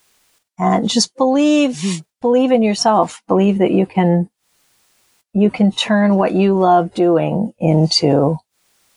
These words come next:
Speaker 1: something bigger.
Speaker 2: That's a great way to finish, Molly. Thank you so much for taking the time today to,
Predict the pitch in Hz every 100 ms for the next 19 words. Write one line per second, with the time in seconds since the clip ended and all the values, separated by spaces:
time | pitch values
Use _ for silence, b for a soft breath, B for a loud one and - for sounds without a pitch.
0 | _ _ _ _ _ _ _ _ _ _
1 | _ _ _ _ - 180 175 180 180 170
2 | 233 185 165 - _ _ _ _ - -
3 | 185 147 196 190 185 202 196 - 160 175
4 | - 185 175 170 180 180 202 240 - 294
5 | 294 214 190 180 185 294 - - 180 170
6 | - 170 180 165 165 170 165 175 185 165
7 | 170 190 190 185 160 143